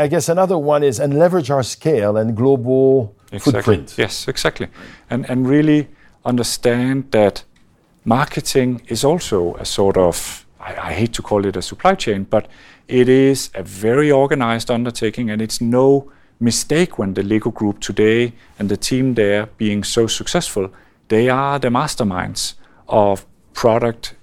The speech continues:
Speaker 2: innovation, product management, and marketing management, marketing development. They do an extraordinary job in that space. And that is a very complex undertaking and really hard from somebody from the outside saying, "Oh, I can make Lego bricks too," to actually scale it up to that.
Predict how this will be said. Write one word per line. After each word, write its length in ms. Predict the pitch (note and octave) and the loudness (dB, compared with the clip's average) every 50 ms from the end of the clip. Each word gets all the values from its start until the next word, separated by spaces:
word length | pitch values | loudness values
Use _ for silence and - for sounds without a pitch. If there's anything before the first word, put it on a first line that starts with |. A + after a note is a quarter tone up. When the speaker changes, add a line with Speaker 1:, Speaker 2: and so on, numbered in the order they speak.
| - | -8
Speaker 2:
innovation, 720 | - A2+ G2 F#2+ F#2+ B2 C#3 C#3 C3+ - - C#3 B2 A#2 A2 | -6 -4 -4 -2 0 2 2 2 2 -2 -4 -2 -2 -2 -4
product 340 | - - A#2+ G#2 G2 G2+ - | -2 -2 -2 -2 -2 -2 -2
management, 640 | B2+ C3 C3 C3+ C3 - - - A#2 G#2+ G#2 - | 0 0 0 0 -2 -4 -4 -2 -2 -2 -2 -2
and 240 | A#2+ A2+ G#2 G2+ G2+ | -2 -4 -2 -2 2
marketing 440 | G#2+ A2 A2 - - - - A2 G#2+ | 2 2 0 0 -4 -6 -4 -2 -2
management, 400 | A2 A#2 A#2+ B2+ - - A2 G#2+ | -2 -2 -2 -4 -6 -8 -8 -4
marketing 380 | G#2+ G#2 G#2 - - - G#2+ G2+ | -4 -4 -4 -4 -6 -4 -4 -2
development. 400 | G2+ A2 A#2 C3 C#3 - G#2 G2 | -2 0 -2 -2 -2 -4 -6 -4
They 100 | G#2+ G#2+ | -4 -4
do 200 | - - A#2+ A#2+ | 0 0 2 2
an 80 | A#2 A2+ | 2 0
extraordinary 680 | A#2 A#2 - - - D#3+ D#3 D#3+ F3+ D#3+ C3 G#2 G2 G2+ | -2 -6 -8 -6 -4 -4 -2 0 0 0 0 0 -2 -2
job 300 | - - A2+ A2+ A#2+ - - _ - - - - - _ - | -4 -2 -2 -2 -2 -4 -8 _ -20 -20 -20 -20 -20 _ -4
in 100 | A#2+ G#2+ | -2 -2
that 160 | G#2+ A2 - | 0 0 -2
space. 340 | - - - E3 C3 - - - - - - | -4 -2 0 -2 -2 -2 -8 -12 -18 -20 -10
And 120 | - A#2 A#2 | -6 -6 -2
that 180 | B2 C#3+ D3+ D3 | 0 0 0 2
is 240 | D#3 D#3 D3 - C#3 | 2 0 0 -2 -4
a 40 | |
very 320 | B2+ - - G#2+ A#2+ C3+ C3+ | -6 -6 -6 -4 -2 -2 -2
complex 500 | - - B2+ C3+ - - B2+ A#2 - - | -2 -4 -8 -8 -8 -8 -8 -6 -4 -4
undertaking 640 | A#2+ A2+ A#2+ A#2+ A#2 - A#2+ A#2 A#2+ - B2 A#2 - - - - - - - - | -4 -4 -4 -6 -6 -6 -6 -6 -6 -8 -14 -16 -16 -20 -20 -20 -20 -20 -16 -8
and 240 | G#2+ G#2+ G#2+ G#2+ G#2+ | -4 -4 -2 0 2
really 280 | A#2+ B2+ B2+ B2 A#2+ | 4 4 4 4 2
hard 420 | G#2 F#2+ G#2+ G#2+ G#2+ A2 A2 - - | -2 -2 -4 -6 -4 -6 -6 -8 -8
from 240 | - - G#2 G2+ | -8 -6 -6 -6
somebody 340 | G#2 - A#2+ A2+ A2 A2 G#2 | -6 -4 -4 -4 -2 -4 -6
from 180 | G2 - G#2+ G2 | -6 -8 -6 -2
the 100 | G#2 A2+ | 0 0
outside 400 | A#2+ C#3 - - - G#2 F#2+ - | 0 0 -2 -6 -8 -8 -8 -8
saying, 180 | - G#2 F#2+ - | -10 -10 -8 -4
"Oh, 300 | - A2 C3+ G#2 - - | 2 2 4 4 4 0
I 40 | - | -2
can 200 | - - F#2 D#2+ | -4 -6 -6 -6
make 180 | D#2+ - - | -6 -6 -6
Lego 200 | E2 E2+ - - | -8 -8 -8 -6
bricks 260 | G2+ F#2+ F2+ - - | -4 -4 -4 -4 -4
too," 200 | - - B2 C#3+ - - - - - - _ _ | -2 -2 -2 -2 -2 -10 -20 -20 -20 -20 _ _
to 140 | - - B2+ | -2 0 2
actually 280 | A2+ A2 - - A#2 G2+ | 2 2 -2 -6 -6 -4
scale 420 | - - - - G#2+ G#2 G#2+ A2 | -4 -4 0 2 2 2 2 0
it 100 | G#2+ G2+ | -4 -6
up 160 | G#2 G2+ - | -8 -12 -14
to 120 | - - - | -16 -16 -14
that. 240 | - - - - | -14 -14 -14 -16